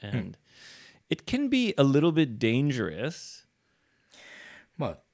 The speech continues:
Speaker 2: チューブ壊れちゃうだろうしね。あと、足滑らしちゃうしさ。
Speaker 1: Yeah, the
Speaker 2: うん。
Speaker 1: tubes are very strong,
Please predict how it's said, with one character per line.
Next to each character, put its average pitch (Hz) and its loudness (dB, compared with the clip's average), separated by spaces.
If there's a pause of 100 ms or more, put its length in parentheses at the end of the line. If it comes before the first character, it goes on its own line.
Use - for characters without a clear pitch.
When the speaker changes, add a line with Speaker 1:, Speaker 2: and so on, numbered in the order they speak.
(260)
Speaker 2:
チ - -2
ュ 220 6
ー - 0
ブ 110 -4 (140)
壊 196 0
れ 254 2
ち 254 -2
ゃ 202 6
う 123 4
だ 90 -6
ろ 71 -12
う - -16
し - -10
ね。 151 -6
あ - -4
と、 98 -4 (360)
足 135 -4 (140)
滑 147 4
ら 170 2
し - -8
ち - -2
ゃ - -6
う 78 -8
し - -12
さ。 - -18 (400)
Speaker 1:
Yeah, 113 4
the 117 0
Speaker 2:
う 131 -2
ん。 - -8 (300)
Speaker 1:
tubes 262 -6
are 175 4
very 143 2
strong, 117 -2